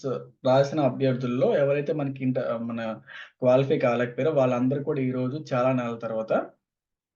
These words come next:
చాలా ప్రశాంతంగా ఉండే రోజైతే ఈరోజు వచ్చిందని చెప్పొచ్చు. అదే విధంగా ఎవరైతే మనకి సీపీటీ కూడా క్వాలిఫై, సర్టిఫికెట్ వెరిఫికేషన్‌కి రెడీగా ఉన్నారో వాళ్ళకు,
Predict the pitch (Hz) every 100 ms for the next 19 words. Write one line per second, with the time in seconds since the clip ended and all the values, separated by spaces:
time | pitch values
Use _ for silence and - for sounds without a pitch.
0 | _ _ - 139 131 131 131 151 147 143
1 | 139 127 123 123 120 120 123 127 117 113
2 | 104 123 113 113 110 113 110 - 208 269
3 | - - _ 123 139 170 165 143 131 127
4 | 175 302 - - _ _ 139 135 170 180
5 | 208 208 - - - _ _ _ _ 135
6 | 143 135 151 139 135 - 147 160 175 165
7 | 160 143 135 135 165 180 135 - 165 147
8 | 135 135 - 139 135 135 131 143 135 120
9 | 123 139 127 131 139 117 113 123 135 135